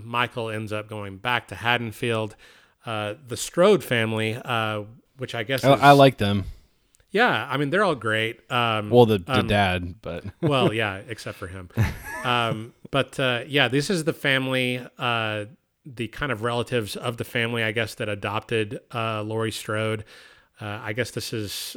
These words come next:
Speaker 1: uh, her cousin and uncle and aunt and, you know, whatever, living in, uh,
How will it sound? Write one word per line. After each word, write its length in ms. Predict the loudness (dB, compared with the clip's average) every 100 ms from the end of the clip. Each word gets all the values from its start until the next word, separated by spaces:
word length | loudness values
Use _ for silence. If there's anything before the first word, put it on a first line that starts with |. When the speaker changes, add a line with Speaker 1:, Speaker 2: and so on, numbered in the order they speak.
| -8
Speaker 1:
uh, 260 | -6 -4
her 140 | -6 -8
cousin 680 | -6 0 2 2 0 0 -2
and 240 | -4 -8
uncle 640 | -6 -6 -4 -2 0 0 -2
and 320 | -4 -10 -12 -8
aunt 320 | -4 -4 -6 -8
and, 340 | -8 -6 -8 -12 -20 -20 _ _ _
you 80 | -8
know, 80 | -4
whatever, 300 | -2 -2 -4 -8 -20 -20 -4
living 480 | 4 6 6 4 0
in, 680 | -2 2 4 6 4 2
uh, 640 | -2 -4 0 2 2 2